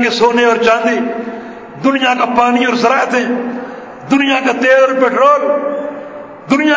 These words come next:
کے پہاڑ، سربتیں اور یہ معدنیات، ان سب کو فروخت کر کے جو پیسہ حاصل ہوگا، اس پیسے سے تم جنت کی ایک بالشت بھی نہیں خرید سکتے۔ یہ سارا پیسہ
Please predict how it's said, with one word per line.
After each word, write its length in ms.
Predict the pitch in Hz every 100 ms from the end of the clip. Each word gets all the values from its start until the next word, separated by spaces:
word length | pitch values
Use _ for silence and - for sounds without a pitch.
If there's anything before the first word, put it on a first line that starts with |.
| 285
کے 60 |
پہاڑ، 540 | 269 277 214 302 302 285
سربتیں 640 | 302 262 294 302 302 285 240 - - - - - - -
اور 200 | 220 269
یہ 120 | 269 254
معدنیات، 680 | 285 294 285 285 330 330 320 320 320 302 - - - -
ان 180 | - 277
سب 360 | 208 285 330 339
کو 180 | 302 -
فروخت 360 | 311 359 - 285
کر 80 |
کے 80 | 269
جو 120 | 269
پیسہ 300 | 247 262 254
حاصل 360 | 254 208 214 240
ہوگا، 340 | 208 226 202 214 220 - - - - - -
اس 180 | 247 - 240
پیسے 320 | - - 254
سے 100 | 240 240
تم 380 | 233 240 240 233 - - - -
جنت 420 | 240 247 247 247
کی 80 | 247
ایک 240 | 226 226 226
بالشت 320 | 202 247 247
بھی 80 | 220
نہیں 140 | 208
خرید 200 | 175 175
سکتے۔ 280 | 175 156 - - - - - - - - - - - -
یہ 100 | 208
سارا 420 | - 254 320 320
پیسہ 360 | 320 302 302